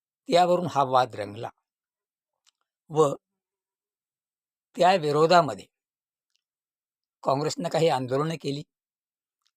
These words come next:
त्याला प्रत्युत्तर म्हणून काँग्रेसच कसं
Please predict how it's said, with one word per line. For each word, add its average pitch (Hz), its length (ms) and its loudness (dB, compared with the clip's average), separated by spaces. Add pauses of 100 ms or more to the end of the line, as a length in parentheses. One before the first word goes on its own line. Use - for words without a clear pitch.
(140)
त्याला 156 220 2
प्रत्युत्तर 156 680 -6
म्हणून 131 320 -4 (1300)
काँग्रेसच 160 720 0
कसं 139 320 -4